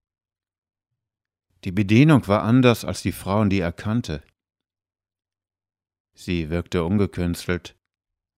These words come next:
Da war ein natürlicher Humor, den sie ausstrahlte. Der Schnellkoch sagte verrückte Sachen. Der Tellerwäscher in der Küche lachte ein gutes, sauberes, angenehmes Lachen.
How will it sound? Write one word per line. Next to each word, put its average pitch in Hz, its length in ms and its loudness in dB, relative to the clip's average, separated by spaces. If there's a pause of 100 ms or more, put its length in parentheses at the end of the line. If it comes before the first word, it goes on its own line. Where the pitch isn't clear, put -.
(640)
Da 85 140 -6
war 95 160 0
ein 117 120 2
natürlicher 107 680 0
Humor, 104 400 2
den 92 160 0
sie 90 160 -2
ausstrahlte. 87 760 -4 (1900)
Der 85 100 -4
Schnellkoch 95 520 -2
sagte 90 300 -4
verrückte 95 400 -4
Sachen. 92 380 -2 (1120)
Der - 120 -10
Tellerwäscher 104 540 2
in 90 40 0
der 85 100 0
Küche 104 400 0
lachte 92 340 -2
ein 87 140 -2
gutes, 92 440 -2
sauberes, 87 460 -2
angenehmes 90 580 -2
Lachen. 87 440 -4